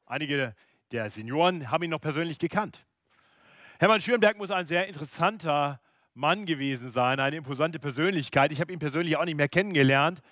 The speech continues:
aber mir ist so das ein oder andere Wort von ihm weitergesagt worden. Und ein Spruch, für den er wohl bekannt war,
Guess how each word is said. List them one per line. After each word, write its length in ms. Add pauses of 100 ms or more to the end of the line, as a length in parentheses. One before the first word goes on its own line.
(440)
aber 220
mir 200
ist 320 (520)
so 160
das 220
ein 260
oder 160
andere 480
Wort 320
von 300
ihm 540 (460)
weitergesagt 880
worden. 440 (400)
Und 180
ein 360
Spruch, 560
für 200
den 220
er 180
wohl 180
bekannt 640
war, 400